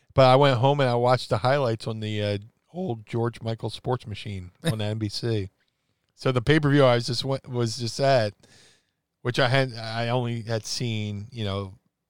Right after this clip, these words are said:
Speaker 1: you know, from my perspective, I got to go watch, you know, the highlights, and, and that's a good thing, a great thing about George, the George Michael Sports Machine on N B C was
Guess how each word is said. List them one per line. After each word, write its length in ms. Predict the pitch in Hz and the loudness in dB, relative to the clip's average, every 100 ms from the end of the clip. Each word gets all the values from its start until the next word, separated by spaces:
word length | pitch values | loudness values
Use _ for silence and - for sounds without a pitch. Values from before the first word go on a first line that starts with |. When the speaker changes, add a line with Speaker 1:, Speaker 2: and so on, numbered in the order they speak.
| _ _ _ _ - | _ _ _ _ -10
Speaker 1:
you 80 | |
know, 160 | 113 104 | -8 -6
from 240 | - 110 107 | -6 -6 -2
my 180 | 117 135 | -2 -2
perspective, 640 | 107 - 104 95 110 101 _ _ _ - | -4 -4 -6 -4 -6 -8 _ _ _ -8
I 80 | |
got 220 | 120 117 117 | -2 -2 -2
to 80 | |
go 180 | 110 110 | -2 0
watch, 720 | 107 107 104 104 - - - _ | 0 0 0 -4 -8 -12 -16 _
you 100 | 110 | -6
know, 120 | 104 | -6
the 100 | 98 | -4
highlights, 540 | 92 110 113 101 98 - | -2 0 0 -2 -4 -8
and, 340 | 131 120 127 | -10 -8 -8
and 160 | 127 127 | -8 -2
that's 240 | 139 135 | 0 2
a 60 | 127 | 0
good 200 | 117 113 | -2 -2
thing, 160 | 120 | -4
a 40 | 110 | -6
great 480 | 113 - 123 117 - | -10 -12 -6 -4 -4
thing 160 | 113 | -6
about 200 | 104 101 | -4 -6
George, 320 | 117 110 104 - - - - _ | -4 -4 -6 -12 -20 -20 -20 _
the 80 | - | -6
George 360 | 104 127 135 123 | 2 4 4 2
Michael 320 | 117 117 113 | -2 -2 -4
Sports 400 | - - 117 - | -8 -4 -4 -4
Machine 400 | 107 - 107 98 | -12 -10 -8 -8
on 160 | 98 107 | -8 -8
N 140 | 107 | -6
B 100 | 104 | -6
C 400 | - 123 120 104 | -6 -4 -4 -4
was 380 | 101 101 95 | -6 -8 -10